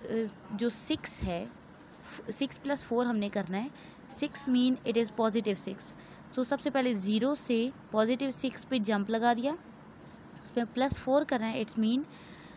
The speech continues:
plus one का jump दिया, first jump आया, second jump, third, fourth, it's mean four plus कर लिए ना,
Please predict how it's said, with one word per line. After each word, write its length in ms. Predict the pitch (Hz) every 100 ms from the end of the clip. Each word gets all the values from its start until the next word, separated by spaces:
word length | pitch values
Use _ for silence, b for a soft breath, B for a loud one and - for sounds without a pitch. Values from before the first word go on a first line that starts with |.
| B - 226
plus 360 | 240 254 -
one 300 | 226 226 240
का 140 | 262 277
jump 380 | 254 254 262
दिया, 300 | 233 247 254
first 360 | 247 - 233 240
jump 260 | 247 240 233
आया, 260 | 220 226
second 480 | 220 233 202 226 233
jump, 360 | 220 214 214 208
third, 520 | - 214 214 220 214
fourth, 420 | - 190 190 - 202
it's 180 | 202 226
mean 160 | 226
four 420 | 226 - 233 262
plus 360 | 277 - 247 247
कर 160 | 247 247
लिए 200 | 262 202
ना, 160 | 202